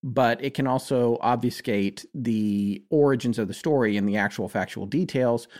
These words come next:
And when that gets into play, like in this case, this is a historical legend. It's not just a legend, it's a historical one.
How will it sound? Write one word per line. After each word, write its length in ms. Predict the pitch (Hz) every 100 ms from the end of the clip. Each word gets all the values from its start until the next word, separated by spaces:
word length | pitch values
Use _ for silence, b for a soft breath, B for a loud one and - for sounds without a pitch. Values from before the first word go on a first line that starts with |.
| B B B
And 420 | 135 123 117 123
when 120 | 135 135
that 160 | 156
gets 180 | 156 -
into 140 | 127
play, 460 | 120 190 180 151 - -
like 240 | 160 170
in 100 | 190
this 160 | 226 294
case, 420 | - 147 - -
this 240 | 151 147 -
is 120 | 135
a 260 | 135 135 135
historical 800 | 143 - - 196 196 175 131
legend. 360 | 113 104 - -
It's 160 | - 156
not 160 | 139
just 180 | 139 123
a 40 |
legend, 440 | 117 139 156 151 127
it's 220 | 113 -
a 80 | 151
historical 640 | 123 - 160 160 151 107
one. 320 | 95 92 92